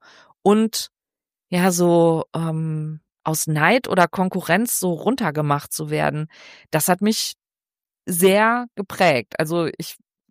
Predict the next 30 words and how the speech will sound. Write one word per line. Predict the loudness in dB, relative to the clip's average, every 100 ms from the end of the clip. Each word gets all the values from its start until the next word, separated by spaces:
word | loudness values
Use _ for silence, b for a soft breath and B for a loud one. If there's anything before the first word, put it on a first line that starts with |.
| 2
glaube, | 4 4
ich | 2 2
war | 2
als | 2 -4
Kind | -6 -6 -6
eher | 0 2 2
unsicher, | 0 0 0 -2 -2 -2 -4 b b b b _
was | -4 -2
sich | -4 -4
viele, | -4 0 0
die | 0
mich | -2 0
heute | 0 0
so | -2 -4
kennen, | 0 0 2 -2 -6 _ _
nicht, | -2 0 0 -2 -12 -10
äh, | 0 2 2
vorstellen | 2 2 2 0 0 2 0
können. | -2 0
Aber | 0
ich | -2 0
glaube, | 2 4 4 2 B B B B B
diese | -4 0 0 2 4 4
Freundinnenbeziehung, | 4 -2 -2 0 0 0 0 0 -2 -4 -6 -2 0 0 -2
die | -4 -8
ich | -4
damals | -2 0 0 2
hatte | -2 0
als | 0 2 -2
Kind, | -2 0 0 -2